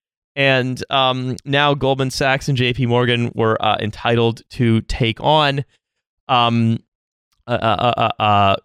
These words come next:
these non-controlling sort of minority, but barely minority stakes in the other two malls. Um, and again, like, it's not as though the West Edmonton Mall, again, for reasons I don't fully understand, was failing. Um, like, th-,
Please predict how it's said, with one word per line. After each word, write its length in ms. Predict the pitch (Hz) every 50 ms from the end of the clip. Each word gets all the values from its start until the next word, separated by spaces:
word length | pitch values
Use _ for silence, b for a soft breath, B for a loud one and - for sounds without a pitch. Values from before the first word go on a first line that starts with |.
| _ _ _
these 300 | 147 131 117 113 113 113
non-controlling 1040 | 123 131 120 120 120 123 123 143 131 123 - - 127 120 120 117 113 113 113 110 -
sort 160 | - - 120
of 120 | 110 107 113
minority, 640 | 127 123 127 123 131 131 131 131 123 117 113 113 110
but 200 | 104 98 - -
barely 340 | 104 113 127 123 120 117
minority 440 | 110 107 101 104 104 104 104 104 104
stakes 500 | - - - 160 156 143 135 - - - b b b b b _ -
in 60 | 127
the 120 | 120 -
other 220 | - 120 117 117 113
two 180 | - - 113
malls. 580 | 107 107 107 110 110 107 104 98 98 - - - _ _ _ _ _ _ _ _ _ 117
Um, 440 | 117 110 110 110 110 110 107 110 - _ _
and 80 | 170 196
again, 220 | 214 208 302 294
like, 320 | 214 170 156 156 - - -
it's 360 | - 147 - - 202 - -
not 180 | 185 180 220 262
as 200 | 302 233 175 147
though 300 | 139 139 139 147 160 160
the 120 | 135 147
West 320 | 131 127 139 160 160 - 190
Edmonton 440 | 190 175 190 196 185 - 208 185 175
Mall, 340 | 185 190 202 208 190 -
again, 260 | - 202 - 240 254 240
for 140 | - 202
reasons 400 | 170 165 202 247 247 220 214 170
I 40 | 185
don't 160 | 190 208 -
fully 320 | - - - 156 170 175 165
understand, 540 | 165 160 151 - - - 123 131 151 165 151
was 160 | 143 131 -
failing. 600 | - - 123 113 139 151 170 170 175 175 180 170 - _ _ _ _ _ _ _ _ _
Um, 640 | 131 127 123 120 120 120 120 117 117 117 120 127 110 - _
like, 520 | 143 139 135 135 - - - - - - _ _ _ _ _ _ _ _ _ _
th-, 120 | 113 -